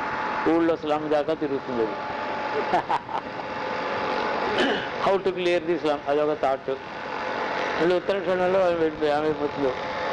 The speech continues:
ఎక్కడికో భూమి దూరం నుంచి కనిపిస్తుంది. I look at the revolving earth from a distance.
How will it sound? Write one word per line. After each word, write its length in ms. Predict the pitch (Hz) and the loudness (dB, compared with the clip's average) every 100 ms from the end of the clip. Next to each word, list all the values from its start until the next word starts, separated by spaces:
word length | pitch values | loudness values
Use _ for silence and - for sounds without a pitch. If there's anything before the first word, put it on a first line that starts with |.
| 92 - - 151 | -2 -2 0 0
ఎక్కడికో 340 | 143 160 170 | 2 2 2
భూమి 300 | 151 165 180 | 2 2 2
దూరం 260 | 156 165 170 | 2 2 2
నుంచి 140 | 175 | 0
కనిపిస్తుంది. 600 | 165 156 147 - 127 110 95 - - - - - - - - - - - - - - - - - - - | 0 0 -2 0 0 0 -2 -4 -4 -4 -4 -2 -2 -2 -2 -2 -2 -2 -2 -2 -2 0 0 -2 -2 2
I 100 | 156 | 2
look 220 | 165 165 | 2 2
at 140 | 190 | 0
the 360 | 175 185 165 147 - - - - - - - - - - - - - - - - - - - | 2 4 4 2 -2 -10 -8 -8 -6 -4 -4 -2 -2 -2 -2 -2 0 0 -2 -2 -2 -2 0
revolving 580 | 131 156 165 175 175 165 | 2 4 4 2 0 2
earth 160 | 156 139 - - - - - - - | 2 0 -10 -14 -12 -8 -6 -4 -2
from 200 | 143 156 | 0 0
a 40 | 156 | 0
distance. 420 | 156 - 135 | 0 0 -4